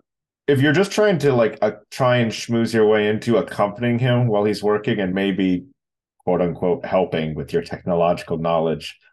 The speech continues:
I'll allow an attempt. Um, but I want a roll to see how well, like, he's buying this.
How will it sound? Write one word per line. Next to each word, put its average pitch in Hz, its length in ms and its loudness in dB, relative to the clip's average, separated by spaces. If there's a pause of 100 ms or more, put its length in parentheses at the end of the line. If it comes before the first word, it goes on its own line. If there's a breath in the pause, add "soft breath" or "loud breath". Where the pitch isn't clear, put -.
(180 soft breath)
I'll 160 160 2
allow 208 280 6
an 117 80 2
attempt. 87 520 -4 (180)
Um, 101 680 0 (380)
but 104 100 0
I 104 80 4
want 110 320 2
a 104 120 2
roll 98 600 0
to 92 100 -8
see 92 240 -4
how 87 240 0
well, 90 420 2
like, 85 320 -4 (180)
he's 87 240 -4 (200)
buying 82 600 -2
this. 67 580 -6